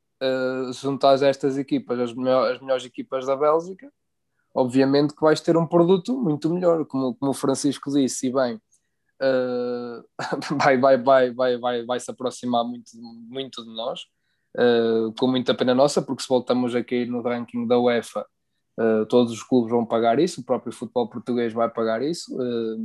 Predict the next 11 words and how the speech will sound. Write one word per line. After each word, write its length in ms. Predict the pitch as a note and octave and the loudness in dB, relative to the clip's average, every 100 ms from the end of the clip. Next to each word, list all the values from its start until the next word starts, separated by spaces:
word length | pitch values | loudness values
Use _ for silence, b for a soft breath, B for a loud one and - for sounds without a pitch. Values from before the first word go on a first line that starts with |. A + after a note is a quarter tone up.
| A2 - _ b b b b b b | -8 -10 _ b b b b b b
espe-, 280 | - - - | -20 -18 -16
especialmente 840 | - - _ - B2 B2 B2+ B2 B2 | -14 -18 _ 0 2 6 6 4 -2
os 80 | - | -6
clubes 280 | C3+ A#2+ | -2 -2
que 140 | - B2+ | -2 -4
lutam 260 | B2 B2+ | -2 -2
para 120 | A#2+ B2+ | -2 -2
ir 40 | |
às 140 | B2+ | -2
competições 400 | - B2+ C3 B2+ | -4 -8 -4 -2
europeias, 640 | C#3 C#3+ C#3+ F3+ C4 C4 | 0 -2 0 -2 -4 -14